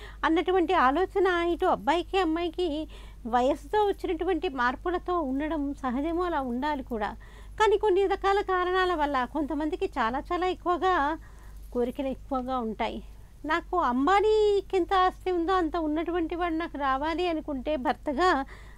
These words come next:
అది కుదిరే పని కాదు. అలాగే ఏ అబ్బాయి అయినా కానీ,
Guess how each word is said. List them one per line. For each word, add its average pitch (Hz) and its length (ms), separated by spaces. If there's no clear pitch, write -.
అది 320 120
కుదిరే 262 340
పని 240 240
కాదు. 214 360
అలాగే 370 600
ఏ 359 100
అబ్బాయి 440 360
అయినా 427 220
కానీ, 233 460